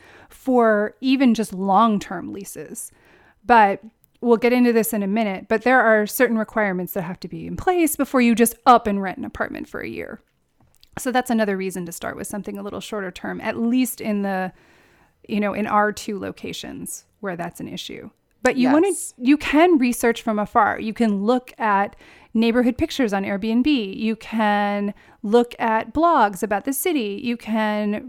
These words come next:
Speaker 1: read a lot about the city or country or area that you're considering moving to and get a sense of it. Um, obviously, being there is gonna give you a more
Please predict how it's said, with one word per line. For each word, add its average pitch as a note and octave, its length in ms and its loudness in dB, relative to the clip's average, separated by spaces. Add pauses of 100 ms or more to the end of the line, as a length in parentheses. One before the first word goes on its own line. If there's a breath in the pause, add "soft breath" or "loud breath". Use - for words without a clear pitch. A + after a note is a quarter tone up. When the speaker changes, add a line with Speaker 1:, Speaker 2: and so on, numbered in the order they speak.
(120)
Speaker 1:
read C#4+ 260 2
a B3+ 60 2
lot A3 280 0
about A#3+ 540 0
the A3 120 -2
city A3 480 -4
or G3+ 160 -8
country G#3+ 520 -4
or G3+ 180 -8
area G#3 400 -4
that G#3+ 140 -10
you're G#3+ 100 -8
considering G3 560 -6
moving G3+ 320 -4
to F#3+ 300 -14
and G#3 180 -2
get A3 200 2
a G3 60 -4
sense G#3 440 -6
of D4+ 80 -4
it. G4 300 -6 (460 soft breath)
Um, A3 200 -2
obviously, G#3 380 -4
being G#3 320 -6
there A#3+ 180 -4
is A#3 80 -6
gonna G3+ 180 -6
give F#3+ 200 -10
you G3+ 180 -8
a F#3+ 40 -8
more F#3 520 -10